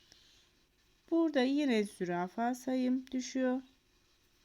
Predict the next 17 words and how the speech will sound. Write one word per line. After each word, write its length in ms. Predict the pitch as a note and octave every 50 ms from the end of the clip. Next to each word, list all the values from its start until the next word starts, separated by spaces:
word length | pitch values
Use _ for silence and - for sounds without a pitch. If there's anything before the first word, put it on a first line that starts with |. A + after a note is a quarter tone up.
| _ _ _ _ _ _ _ _ _ _ _ _ _ _ _ _ _ _ _ _ _ _ _ _ _ _ _ _ _ _ _ _ _ _ _ _ _ _ _ _ _ _ _ _ _ _
Sayım 380 | - - G#3+ F#3+ E3+ E3 - -
iki 260 | F#3 F#3 - - B3
oldu. 500 | B3 A#3+ A#3+ A#3+ A#3+ A#3+ B3 B3 B3+ B3+ - - _ _ _ _ _ _ _ _ _ _ _ _ _ _ _ _ _ _ _
Tekrar 680 | - - D#4+ C#4+ - - F#3+ F3+ F3+ F3 F#3 G#3 G#3+ -
bir 280 | - B3+ C4+ C#4 - - - _ _ -
ip 120 | G3+ -
atarak 480 | G3+ F#3+ - - F3+ E3+ E3+ F#3+ - _
geliyorum. 600 | - A#3+ A#3+ A#3 B3+ B3+ B3+ B3+ B3 B3+ C#4+ - - - - - - _ _ _
Buradaki 760 | E4 E4+ E4+ D4+ B3 G#3+ G3 - - - A3+ B3+ D4+ E4+ - - _ _ _ _ _ _ _ _ _ _ _ _ _ _ _ _ _ _ _ _ _ _ _ _ _
bir 200 | C#4+ D4 D4+ C#4+
zürafa 800 | C4+ - - - G#3+ G3 F#3+ F#3+ F#3 F3 F3 F3+ - G3+ F3+ F3
yapmam 500 | F3+ G#3+ B3 B3 - C4+ C#4 C4+ C4+ C4
gerekiyor 500 | B3+ C4 B3+ C4 C4 B3+ - B3+ B3+ B3 -
ama 260 | C4+ B3+ A#3+ A3 G#3+
ben 120 | B3+ B3+ A3+
onu 300 | G3+ F#3 F#3+ G3 G3+ G#3+
şöyle 720 | - - - D#4 C4 G3 F3+ F3 F3+ G3+ A#3 D4 D#4+